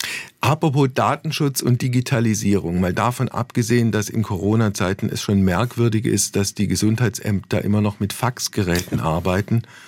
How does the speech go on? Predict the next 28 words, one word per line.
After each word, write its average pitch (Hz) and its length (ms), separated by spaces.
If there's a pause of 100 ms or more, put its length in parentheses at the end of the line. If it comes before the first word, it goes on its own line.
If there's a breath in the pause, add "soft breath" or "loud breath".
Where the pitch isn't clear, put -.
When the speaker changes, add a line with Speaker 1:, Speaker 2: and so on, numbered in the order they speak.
(240 loud breath)
Speaker 1:
oder 90 200
gearbeitet 92 640
Speaker 2:
Mhm. 101 60
Speaker 1:
haben. 110 260 (500 loud breath)
Äh, 110 340 (140)
Long-Covid 143 960 (220)
ist - 380 (300)
eine 123 220
Geschichte, 131 640
die 120 200
immer 143 400
im 117 180
Raum 113 380
steht, 123 460
von 107 360
der 113 360
aber 123 340
offenkundig 135 760
niemand 127 640
ganz 95 340
genau 98 480 (140)
weiß, 95 360 (360 loud breath)
wie 101 160
sie 107 320
einzuschätzen - 840
ist. - 220
Speaker 2:
Ja. 101 120
Speaker 1:
Warum? 87 400